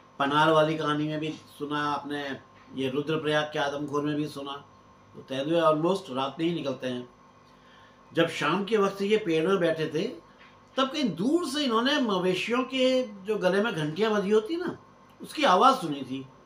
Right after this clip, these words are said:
अब ये आवाज़ या तो किसी गांव से या किसी छानी छप्पर से आ रही होगी, छानी छप्पर जहाँ गाय भैंसों को रखा जाता है। अ, इन्हें आइडिया था कि आवाज़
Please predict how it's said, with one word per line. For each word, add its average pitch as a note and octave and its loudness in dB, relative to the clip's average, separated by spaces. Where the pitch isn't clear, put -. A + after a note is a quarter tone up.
अब D3+ 0
ये E3+ 6
आवाज़ G#3 6
या F#3 6
तो G#3+ 2
किसी F#3 -4
गांव D#3+ 2
से G#3 -6
या F3+ 2
किसी E3 -4
छानी D#3 4
छप्पर E3+ -2
से E3 -2
आ D#3+ 6
रही F3 0
होगी, F3 -2
छानी D#3+ -2
छप्पर D#3+ -4
जहाँ D#3 -2
गाय C#3 -2
भैंसों C#3+ -4
को D3+ -2
रखा C#3+ -6
जाता C3+ -8
है। - -12
अ, D3+ 0
इन्हें F3 6
आइडिया G3 6
था G3+ 2
कि G#3+ -2
आवाज़ F3 4